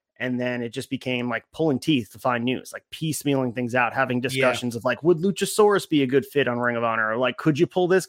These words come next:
Speaker 1: It just became,
Speaker 2: Yeah.
Speaker 1: it wasn't great.
Speaker 2: <laughs>
Speaker 1: So then Shot Nostalgia came from, and I had mentioned Chad, and I think I had earned enough, ch-, uh, you know, trust at that point 'cause Honor Side was already going for, I think, about fifteen weeks or so,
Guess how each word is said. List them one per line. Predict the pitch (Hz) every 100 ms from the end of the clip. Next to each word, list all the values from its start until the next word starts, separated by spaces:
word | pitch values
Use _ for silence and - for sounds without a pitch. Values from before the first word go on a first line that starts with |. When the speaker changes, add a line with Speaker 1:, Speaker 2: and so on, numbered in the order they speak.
| -
Speaker 1:
It | 131
just | 143 -
became, | 131 131 123 120 - _ _
Speaker 2:
Yeah. | 147 135 - _ _ _ -
Speaker 1:
it |
wasn't | 143 165 160 143
great. | 151 123
Speaker 2:
<laughs> | - 135 151
Speaker 1:
So |
then | 143 139 135 135 127 - _
Shot | - - 175
Nostalgia | 175 147 160 185 151
came | 131 135 127
from, | 131 131
and | 127
I | 131
had | 135
mentioned | 135 127 123 120
Chad, | 139 139
and | 127
I |
think | 117 131
I | 127
had | 123
earned | 120 131
enough, | 123 123 -
ch-, | - -
uh, | 123 117 110 -
you | 123
know, | 110 107 _ _ _
trust | - - 147 143
at | 117
that | 123 120
point | 135 123
'cause | 120
Honor | 127
Side | 127 139 120
was | 117
already | 123 123
going | 113 123 135 113
for, | - 117 110 107 _ _ _ _ _ -
I | 117
think, | 120 113
about | 120 117 110
fifteen | - 127 - 127
weeks | 120 127 -
or | 110
so, | - 113 113 113